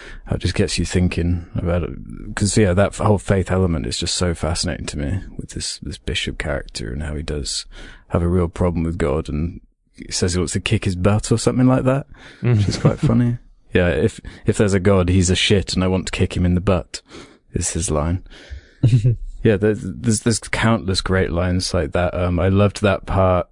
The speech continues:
Speaker 1: th-, the whole angle of that theatre loving character, the theatre director or whatever, or the actor. And ha-, when
Speaker 3: Mm.
Speaker 1: he's describing, he has this little speech at the beginning about, like, "Yeah, my only talent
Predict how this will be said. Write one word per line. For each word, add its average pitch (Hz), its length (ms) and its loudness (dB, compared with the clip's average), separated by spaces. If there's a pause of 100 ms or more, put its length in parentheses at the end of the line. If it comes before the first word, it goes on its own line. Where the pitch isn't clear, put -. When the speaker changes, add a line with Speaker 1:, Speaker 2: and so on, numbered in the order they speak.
Speaker 1:
th-, 110 200 -2
the 113 140 4
whole 113 680 8
angle 95 440 4
of 90 200 0
that 90 320 0
theatre 85 800 0 (580)
loving 82 320 0
character, 65 580 -4
the 80 140 -6
theatre 78 380 -4
director 67 420 -6
or 67 40 -6
whatever, - 320 -8
or 50 80 -8
the - 140 -6
actor. - 440 -8 (880)
And 90 160 4
ha-, 95 160 2 (140)
when - 160 8
Speaker 3:
Mm. 98 40 6
Speaker 1:
he's 95 80 2
describing, 98 680 4
he 98 60 4
has 95 100 4
this 92 160 0
little 92 120 0
speech - 460 0
at - 80 -2
the - 60 -4
beginning 90 800 0
about, 82 260 0
like, 76 180 -4
"Yeah, 78 120 -2
my 82 180 -2
only 85 240 -2
talent 82 580 -2